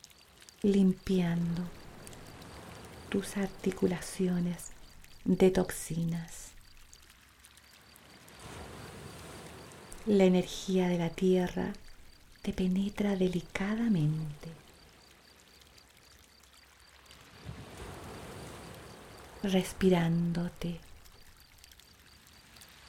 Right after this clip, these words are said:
sonriéndote, amándote. Contempla absorta esta conexión amorosa con la tierra.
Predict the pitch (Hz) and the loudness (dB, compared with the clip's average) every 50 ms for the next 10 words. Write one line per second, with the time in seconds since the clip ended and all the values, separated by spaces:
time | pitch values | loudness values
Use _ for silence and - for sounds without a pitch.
0 | - - - - - - - - - - - 190 185 175 170 175 180 170 170 170 | -20 -20 -20 -18 -18 -16 -12 -10 -2 4 6 6 6 6 6 4 4 4 4 4
1 | 170 165 165 170 170 170 165 170 170 - - - 175 170 - - - - - - | 4 4 2 2 2 0 0 -2 -4 -6 -6 -6 -6 -6 -6 -8 -12 -14 -14 -16
2 | - - - - - - - - - - - - - - - - - - - - | -16 -16 -16 -18 -18 -18 -18 -20 -20 -20 -20 -20 -20 -20 -20 -20 -20 -20 -20 -20
3 | - - - - - - - - - - - - - - - 202 185 180 175 175 | -20 -20 -20 -20 -20 -20 -20 -20 -20 -20 -20 -20 -8 0 4 6 8 8 8 6
4 | 170 170 170 170 165 170 170 170 - - 170 165 175 170 - - - - - - | 6 4 4 4 2 2 0 -2 -4 -6 -4 -4 -4 -6 -10 -16 -20 -20 -20 -20
5 | - - - - - - - - - - - - - - - - - - - - | -20 -20 -20 -20 -20 -20 -20 -20 -20 -20 -20 -20 -20 -20 -20 -20 -20 -20 -20 -20
6 | - - - - - - - - - - - - - - - - - - - - | -20 -20 -20 -20 -20 -20 -20 -20 -20 -20 -20 -20 -20 -20 -20 -20 -20 -20 -20 -20
7 | - - - - - - - - - - - - - - - - - - - - | -20 -20 -20 -20 -20 -20 -20 -20 -20 -20 -20 -20 -20 -20 -20 -20 -20 -20 -20 -20
8 | - - - - - - - - - - - - 202 196 190 190 - 214 214 214 | -20 -20 -20 -20 -20 -20 -20 -20 -20 -6 4 4 6 6 6 4 6 6 8 8
9 | 214 214 - 208 202 196 190 185 180 214 - - - - 220 202 190 185 180 - | 6 6 4 4 6 6 6 4 4 2 -2 -10 -2 2 2 4 4 2 0 -4
10 | - - 185 175 175 - - - - - - 196 185 - - - 196 185 - 185 | -2 -2 0 0 0 -4 -8 -14 -6 2 2 2 2 2 0 0 0 4 6 6
11 | 180 175 170 - - - - 202 190 190 185 180 180 175 170 175 175 180 175 - | 6 4 2 0 -4 -2 2 4 4 6 6 6 4 4 4 4 2 2 0 -2
12 | - 185 185 - 202 202 208 220 214 - 175 165 160 151 151 147 - - | -4 -4 -2 0 0 0 0 -2 -2 -2 -2 -2 0 -2 -2 -4 -4 -8